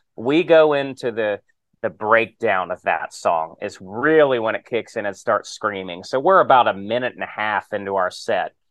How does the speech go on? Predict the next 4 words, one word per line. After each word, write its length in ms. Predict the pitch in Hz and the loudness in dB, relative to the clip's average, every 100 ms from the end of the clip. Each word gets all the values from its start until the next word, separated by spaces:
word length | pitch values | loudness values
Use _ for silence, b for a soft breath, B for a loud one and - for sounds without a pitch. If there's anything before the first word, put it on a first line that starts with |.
| _ _ _ | _ _ _
and 200 | - 107 | -6 -4
you 400 | 104 123 160 170 | -4 -4 -4 -4
see 640 | 160 - - 123 113 110 104 _ _ _ _ _ _ _ | -8 -8 -2 -2 0 -4 -8 _ _ _ _ _ _ _
absolute 960 | 117 123 143 - - 127 110 117 120 | 2 4 4 0 -6 -6 -2 -2 -4